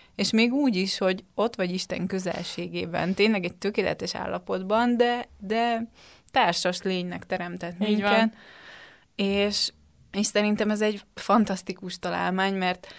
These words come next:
Speaker 1: találmány úgymond, de, mert, ö, mert tényleg ez egy olyan fantasztikus lehetőség arra, hogy, ö,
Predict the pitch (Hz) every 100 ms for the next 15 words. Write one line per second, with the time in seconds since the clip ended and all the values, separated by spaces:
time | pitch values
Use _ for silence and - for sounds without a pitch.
0 | - - - - - - - 175 180 185
1 | 180 185 190 196 202 208 208 214 214 247
2 | 214 214 185 180 - - - - - -
3 | 202 196 196 190 214 - 202 196 190 190
4 | - _ _ - 202 196 - 233 190 170
5 | 175 170 170 170 165 - - _ _ _
6 | _ - - 220 214 190 185 185 - 185
7 | 180 170 170 175 170 165 165 170 165 170
8 | 165 165 - 170